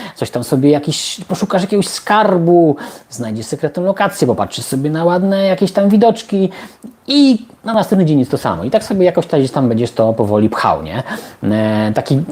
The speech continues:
niezobowiązujący gameplay. A przy okazji, e, gameplay, który nie jest trudny. Ja, e, w, w ciągu ostatnich dwudziestu godzin gry,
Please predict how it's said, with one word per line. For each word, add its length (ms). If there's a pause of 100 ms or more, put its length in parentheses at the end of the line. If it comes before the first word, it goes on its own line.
niezobowiązujący 1000
gameplay. 400
A 60
przy 160
okazji, 520 (500)
e, 340
gameplay, 720 (260)
który 280
nie 200
jest 240
trudny. 440 (400)
Ja, 540 (400)
e, 80 (2250)
w, 300
w 40
ciągu 340
ostatnich 480
dwudziestu 540
godzin 420
gry, 380